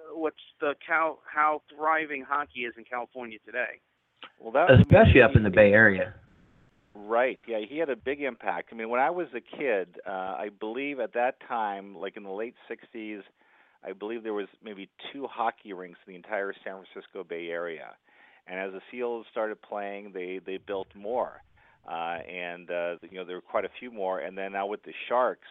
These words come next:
Speaker 2: there's, a, like, a lot more rinks. So when you got, you know,
Speaker 3: Right.
Speaker 2: kids playing hockey, that, that's a, a huge thing. And, and the Sharks, uh, you know, I, I did a news story about the startup of the Sharks, and they were kind of,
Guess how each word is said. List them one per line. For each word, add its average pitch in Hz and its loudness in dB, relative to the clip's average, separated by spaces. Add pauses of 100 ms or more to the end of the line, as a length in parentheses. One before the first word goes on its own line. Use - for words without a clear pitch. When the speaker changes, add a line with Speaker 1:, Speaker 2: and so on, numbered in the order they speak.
Speaker 2:
there's, 95 -10
a, 87 -16
like, 92 -6
a 85 -12
lot 85 -2
more 90 -8
rinks. 71 -14 (600)
So 98 -8
when 101 -10
you 101 -10
got, 113 -2 (100)
you 110 -12
know, - 0
Speaker 3:
Right. 82 4
Speaker 2:
kids 107 -10 (220)
playing 101 -10 (100)
hockey, 107 -6
that, 90 -6
that's 87 -6 (160)
a, 80 -12
a 92 -16
huge 101 -16 (100)
thing. 98 -12
And, 87 -14
and 95 -16
the 92 -12 (100)
Sharks, 120 -2 (800)
uh, 90 -2
you 101 -14
know, 101 -6
I, 95 -4
I 101 -4
did 110 -8
a 101 -10
news 107 -12 (100)
story 98 -4
about 90 -6
the 90 -18 (100)
startup 104 -4
of 87 -14
the 78 -14 (100)
Sharks, 82 -8
and 92 -16
they 95 -6
were 101 -10 (100)
kind 123 -6
of, 113 -6